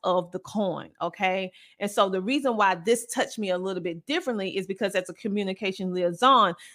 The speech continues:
this is something that I did quite often. And it's just a breakdown of communication. Even when I used to be a behavior, uh, specialist for children,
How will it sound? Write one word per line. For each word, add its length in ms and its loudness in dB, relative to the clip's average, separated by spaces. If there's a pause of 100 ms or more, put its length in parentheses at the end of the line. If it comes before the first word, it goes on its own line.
(100)
this 180 0
is 140 -8
something 380 0
that 340 4 (800)
I 80 0
did 240 6
quite 360 2
often. 500 4 (500)
And 540 2 (200)
it's 220 2
just 340 4
a 140 4
breakdown 760 2
of 160 0
communication. 760 -4 (640)
Even 300 6
when 180 6
I 80 6
used 140 0
to 40 -2
be 140 0
a 60 6
behavior, 680 2
uh, 200 6
specialist 720 0
for 180 2
children, 640 -2